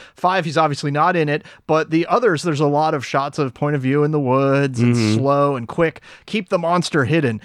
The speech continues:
Speaker 1: No, this makes the monster the star, and it's wonderful that way.
Speaker 2: They really, and you're right, they really do make, they, he, they, no, Jason front and center being a fucking killing machine.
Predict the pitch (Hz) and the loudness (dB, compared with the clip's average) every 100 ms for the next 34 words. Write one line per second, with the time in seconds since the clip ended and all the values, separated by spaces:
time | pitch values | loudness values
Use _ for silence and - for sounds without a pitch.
0 | - 143 151 131 175 220 202 156 135 156 | -12 -2 -2 0 0 0 -2 -2 0 0
1 | 143 151 120 110 - - - - 147 135 | 0 -4 -4 -6 -8 -10 -6 -2 0 -2
2 | 117 113 123 - 131 143 120 120 120 113 | -6 -8 -10 -6 -2 0 -2 -4 -10 -10
3 | 123 120 113 123 165 214 143 202 302 190 | -8 -10 -4 -2 2 0 0 -4 -4 -4
4 | 202 294 254 269 180 175 - 139 139 156 | -2 0 0 0 2 0 -2 -2 0 2
5 | 156 123 117 92 123 160 160 139 147 135 | 0 -2 -4 -2 -2 0 -2 0 -2 -2
6 | 143 123 117 107 _ _ _ 101 127 123 | -2 -2 -2 -4 _ _ _ -4 0 2
7 | 110 - 117 - 104 - 104 95 87 98 | 0 -2 -4 -2 -4 -2 -2 -2 -6 -10
8 | 80 | -12